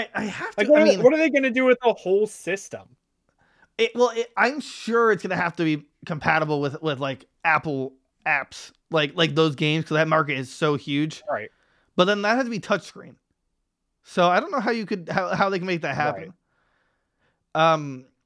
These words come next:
Speaker 1: you know,
Speaker 2: Yeah, I don't
Speaker 1: so,
Speaker 2: know.
Speaker 1: uh, I'm not, I'm not looking to buy another hu-,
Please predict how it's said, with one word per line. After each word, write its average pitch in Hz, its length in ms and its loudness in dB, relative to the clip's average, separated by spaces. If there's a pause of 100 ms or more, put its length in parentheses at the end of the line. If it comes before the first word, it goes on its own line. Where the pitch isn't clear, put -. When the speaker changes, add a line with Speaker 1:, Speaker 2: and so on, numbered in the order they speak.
(140)
Speaker 1:
you 208 80 -6
know, 185 80 -2
Speaker 2:
Yeah, - 40 -2
I - 20 -2
don't 156 40 -6
Speaker 1:
so, 160 520 2 (280)
Speaker 2:
know. 160 140 -14
Speaker 1:
uh, - 60 -12 (840)
I'm 196 160 4
not, 214 280 2
I'm 190 180 0
not 208 260 0
looking 175 280 -4
to 165 40 -4
buy 160 260 2
another 151 420 -2
hu-, 160 260 -8